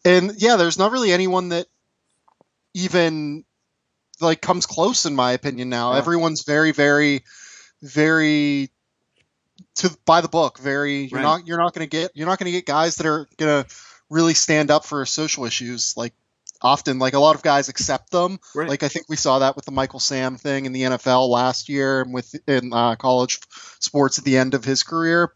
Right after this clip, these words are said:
Speaker 1: But, you know, like, I, I don't think that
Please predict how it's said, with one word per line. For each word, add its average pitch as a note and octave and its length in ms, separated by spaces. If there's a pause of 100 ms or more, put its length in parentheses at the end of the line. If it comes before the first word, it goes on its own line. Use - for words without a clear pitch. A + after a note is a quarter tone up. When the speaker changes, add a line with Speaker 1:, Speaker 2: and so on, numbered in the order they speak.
Speaker 1:
But, C#3+ 260 (480)
you E3+ 120
know, E3 260
like, D#3+ 160
I, E3+ 140 (340)
I D#3+ 80
don't F#3+ 180
think F#3 280
that E3 240